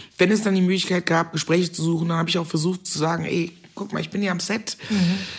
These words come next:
Speaker 1: äh, fühl mich wie ein Token, ihr benutzt mich, darf hier einen Satz sagen, von links nach rechts laufen, bin hier Schwenkfutter und so.
Speaker 2: Mhm.
Speaker 1: Ihr habt mich doch jetzt kennengelernt, warum muss ich in diesen Szenen immer gebrochen Deutsch sprechen? Ich spreche sogar Kölsch.
Speaker 2: <laughs>
Speaker 1: Weißt du?
Speaker 2: Ja.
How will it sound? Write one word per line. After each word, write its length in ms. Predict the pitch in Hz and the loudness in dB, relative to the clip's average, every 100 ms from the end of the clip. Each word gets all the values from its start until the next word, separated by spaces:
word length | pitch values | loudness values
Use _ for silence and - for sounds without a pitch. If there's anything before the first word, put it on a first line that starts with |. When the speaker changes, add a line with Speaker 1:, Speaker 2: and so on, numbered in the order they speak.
| - - | -10 -2
Speaker 1:
äh, 140 | 175 | -2
fühl 160 | - 214 | 2 4
mich 180 | 202 170 | 4 2
wie 60 | |
ein 80 | 175 | 0
Token, 500 | 160 220 226 196 208 202 | 4 2 4 2 2 2
ihr 140 | 180 | 2
benutzt 360 | 185 208 208 - | 4 2 2 0
mich, 120 | 196 | 0
darf 200 | 196 208 | 0 0
hier 100 | 196 | 0
einen 160 | 185 185 | 0 2
Satz 260 | 190 214 | 2 2
sagen, 220 | 196 170 170 | 0 2 2
von 140 | 180 | 2
links 160 | 190 196 | 2 0
nach 160 | 185 | 0
rechts 340 | 175 220 226 - | 2 0 -2 -2
laufen, 400 | 165 160 165 180 | 2 4 2 2
bin 120 | 196 | 2
hier 140 | 202 190 | 2 2
Schwenkfutter 720 | - 220 226 175 170 185 - | 2 2 2 0 2 0 -2
und 140 | 165 | -2
so. 240 | 170 160 160 | 2 2 2
Speaker 2:
Mhm. 300 | 190 160 175 | 0 0 0
Speaker 1:
Ihr 60 | 180 | 0
habt 100 | 240 | 2
mich 80 | 208 | 2
doch 120 | 208 | 2
jetzt 160 | 202 | 4
kennengelernt, 440 | - 233 170 - 151 | 2 2 2 0 0
warum 180 | 165 180 | 2 2
muss 140 | 214 | 2
ich 100 | 220 | 0
in 80 | 202 | 2
diesen 180 | 190 180 | 2 0
Szenen 240 | 190 196 | 0 0
immer 160 | 196 190 | 2 0
gebrochen 360 | 170 180 190 180 | 0 0 0 2
Deutsch 180 | 214 - | 2 2
sprechen? 280 | 160 156 151 | -2 -2 -2
Ich 80 | |
spreche 320 | 156 - 220 - | -2 -2 -2 0
sogar 340 | 196 175 175 | 0 0 0
Kölsch. 500 | 226 254 208 156 240 185 - - | 4 6 8 6 4 2 -2 -6
Speaker 2:
<laughs> 340 | - 208 202 | 4 4 6
Speaker 1:
Weißt 180 | 220 254 | 6 6
du? 240 | 330 330 | 4 6
Speaker 2:
Ja. 260 | 208 175 | 4 4